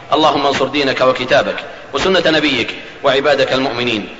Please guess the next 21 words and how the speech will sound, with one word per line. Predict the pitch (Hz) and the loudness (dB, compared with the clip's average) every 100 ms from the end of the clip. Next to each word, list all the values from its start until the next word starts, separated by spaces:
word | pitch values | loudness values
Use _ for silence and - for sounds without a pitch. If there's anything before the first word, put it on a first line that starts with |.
| - - | -8 -2
اللهم | 147 143 139 135 | 0 2 0 0
فرج | 151 143 147 | 0 -2 0
هم | 156 151 | 0 2
المهمومين | 143 135 139 143 165 135 | 2 0 2 2 2 2
من | 135 | 0
المسلمين، | 131 123 127 123 98 - - - 151 | 0 -2 -2 -2 -4 -12 -18 -8 -2
ونفس | 185 175 - | 0 0 2
كرب | 175 165 | 2 4
المكروبين، | 156 151 - 143 135 135 104 95 - - | 4 2 2 2 2 0 -2 -6 -16 -4
واقض | 156 160 143 | -2 0 -2
الدين | 135 156 139 | 0 0 2
عن | 131 | 0
المدينين، | 135 131 131 135 160 127 - - - | 0 0 0 2 2 0 -8 -16 -6
واشف | 202 - | -4 -2
مرضانا | 165 165 156 160 151 | 0 2 4 4 4
ومرضى | 143 143 139 | 2 2 0
المسلمين | 135 131 135 131 113 - - - | 0 -2 0 -2 -4 -12 -12 -2
برحمتك | 139 - 143 135 123 | 0 0 -2 -2 -2
يا | 123 120 | 0 0
أرحم | 117 123 | 0 -2
الراحمين. | 117 117 101 120 123 | 0 0 0 -4 -6